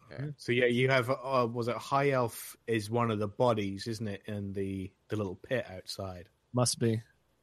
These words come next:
Speaker 3: Yeah, and then you got the, the chief is the orc, and you have the, I think the woman is the wood elf,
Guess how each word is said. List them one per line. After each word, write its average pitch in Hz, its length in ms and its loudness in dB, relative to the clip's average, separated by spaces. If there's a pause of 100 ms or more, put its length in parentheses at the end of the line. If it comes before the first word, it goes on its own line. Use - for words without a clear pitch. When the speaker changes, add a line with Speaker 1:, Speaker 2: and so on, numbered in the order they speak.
(380)
Speaker 3:
Yeah, 101 340 -6
and 104 100 -8
then 104 140 -2
you 104 80 -4
got 101 160 -4
the, 101 280 -4
the 107 140 -10
chief 139 380 2
is 117 160 2
the 117 200 0
orc, 123 560 0 (1080)
and 104 580 -6 (160)
you 104 200 -2
have 104 400 -4 (100)
the, 98 340 -4
I 95 40 -10
think 117 180 -8
the 110 60 -6
woman 120 420 -2
is 110 540 -6
the 104 540 -6 (960)
wood 117 180 2
elf, 101 460 -6